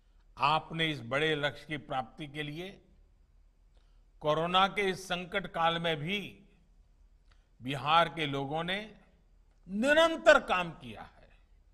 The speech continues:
बीते कुछ महीनों में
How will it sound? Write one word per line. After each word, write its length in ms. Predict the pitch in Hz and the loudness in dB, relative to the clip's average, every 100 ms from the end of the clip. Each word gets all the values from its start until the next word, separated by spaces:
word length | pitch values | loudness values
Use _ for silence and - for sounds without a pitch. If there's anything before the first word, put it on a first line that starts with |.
| _ _ _ _ _ _ _ _ _ | _ _ _ _ _ _ _ _ _
बीते 460 | 113 175 190 240 220 | -8 -8 -2 2 2
कुछ 380 | 220 226 220 | 0 -8 -6
महीनों 500 | 175 165 170 208 233 | -4 0 0 0 -2
में 420 | 156 110 120 127 | -2 -6 -8 -14